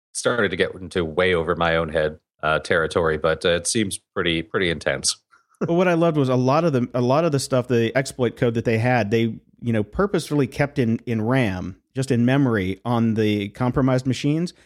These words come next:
Speaker 2: So
Speaker 1: Mm-hmm.
Speaker 2: when the machine was rebooted, they lost contact with it, but they were smart enough to say, "Oh, well, let's just have the main server run the main exploit." So, "Oh, Joe rebooted his machine. Well, let's just re-own that machine and <laughs> have it phone home again."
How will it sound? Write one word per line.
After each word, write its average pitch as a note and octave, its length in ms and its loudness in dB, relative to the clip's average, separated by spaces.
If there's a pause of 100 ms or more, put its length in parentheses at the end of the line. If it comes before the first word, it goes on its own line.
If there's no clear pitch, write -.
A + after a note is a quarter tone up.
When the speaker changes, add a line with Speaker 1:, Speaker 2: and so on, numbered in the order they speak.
(280)
Speaker 2:
So C3 300 0
Speaker 1:
Mm-hmm. C3 100 0
Speaker 2:
when C#3+ 180 2
the C3 60 4
machine C3 280 2
was A2+ 120 0
rebooted, B2+ 720 0 (120)
they A#2+ 120 -2
lost A2+ 480 0
contact C3+ 480 0
with G#2+ 160 -2
it, A#2+ 200 -2
but C#3+ 280 0 (520)
they F3 120 0
were D#3+ 120 2
smart G#3 260 0
enough D3 180 2
to - 60 -8
say, F#3+ 180 0
"Oh, C#4+ 180 0
well, D3+ 300 -2
let's F#3 240 -2
just E3 280 -2
have D3+ 260 -2
the D3 60 0
main C3 240 2
server B2+ 580 0 (140)
run B2 260 2
the A2+ 60 2
main F3 240 2
exploit." C3 480 0
So, C#3+ 280 2
"Oh, F#3 460 0 (260)
Joe D#3 300 2
rebooted E3 480 2
his C#3 160 0
machine. F#3 400 0
Well, G3 180 0
let's G3 200 -2
just - 180 -4
re-own A#2+ 400 2
that A2+ 180 0
machine B2 420 2
and C3 160 0
<laughs> - 80 -14
have C3+ 140 0
it A#2+ 80 -2
phone A2 260 0
home B2+ 200 2
again." A2+ 400 -2